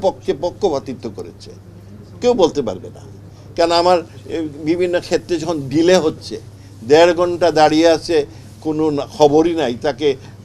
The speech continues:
মানে তার ভোটটা দিতে পারতেছে না, তারা অভিযোগ করছে। আমি তখন ইলেকশন কমিশনের লোকজনকে ফোন করেছি, তারা বলছে, "স্যার, আমরা,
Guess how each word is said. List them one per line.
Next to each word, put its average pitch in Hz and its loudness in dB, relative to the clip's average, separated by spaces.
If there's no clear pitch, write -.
মানে 131 -6
তার 127 -4
ভোটটা 175 0
দিতে 156 0
পারতেছে 113 -4
না, 107 -8
তারা 151 -2
অভিযোগ 170 0
করছে। 101 -12
আমি 175 -4
তখন 175 -6
ইলেকশন 165 -4
কমিশনের 156 -8
লোকজনকে 151 -6
ফোন 185 -2
করেছি, 104 -10
তারা 170 4
বলছে, 160 -2
"স্যার, 185 6
আমরা, 151 0